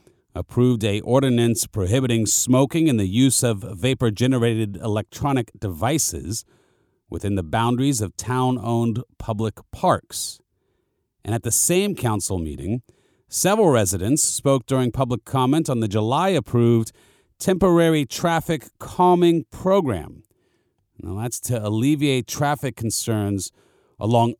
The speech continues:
Oakdale Street, and we covered it on this program. The approved measures only included the use of a diverter with no road closures.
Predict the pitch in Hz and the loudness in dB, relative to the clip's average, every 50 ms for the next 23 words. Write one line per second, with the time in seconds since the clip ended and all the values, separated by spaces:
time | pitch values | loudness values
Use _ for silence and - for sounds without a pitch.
0 | - 151 160 151 - - 110 92 87 85 - - - - - 64 - - 82 85 | 4 4 4 4 2 -2 -4 -4 -4 -4 -6 -10 -14 -16 -16 -16 -14 -10 -6 -4
1 | 95 107 - - - 151 160 139 127 113 117 104 107 107 107 107 98 - - - | -4 -4 -4 -2 0 0 0 0 0 0 -2 0 -2 -2 -2 -2 -4 -6 -6 -4
2 | - 156 151 147 113 101 87 80 76 - _ _ _ _ _ _ _ _ - 135 | -2 0 0 0 0 -2 -4 -6 -8 -12 _ _ _ _ _ _ _ _ 0 2
3 | 147 135 - - 175 196 202 170 151 151 160 160 170 151 131 147 143 139 135 123 | 2 2 4 6 6 6 6 6 4 2 4 4 4 4 6 6 6 6 6 4
4 | 156 - - 160 165 170 180 180 180 165 151 139 113 - - 110 98 92 82 95 | 2 0 4 6 6 6 8 8 6 6 4 2 0 0 0 0 0 0 0 -2
5 | 113 117 113 95 85 92 104 110 104 - - 104 95 90 82 90 87 87 85 78 | -2 -2 -2 -2 0 0 0 0 0 -2 -2 -2 -2 -4 -4 -4 -4 -4 -6 -8
6 | - _ _ _ _ _ _ _ - - 110 110 101 87 90 113 147 165 170 143 | -10 _ _ _ _ _ _ _ -8 -4 -4 -4 -4 -2 0 2 4 4 4 2
7 | 113 87 78 78 87 95 101 95 - - - 107 110 123 127 131 131 131 135 131 | 0 -2 -4 -4 -4 -4 -4 -4 -6 -4 -2 0 2 4 4 4 4 4 2 0
8 | 127 - - 120 107 104 117 131 147 156 151 120 - - 101 85 76 71 69 76 | -2 -4 -6 -4 -2 0 2 4 4 4 4 2 0 -4 -4 -4 -6 -8 -12 -16
9 | - - - - - - - | -16 -16 -16 -16 -16 -16 -16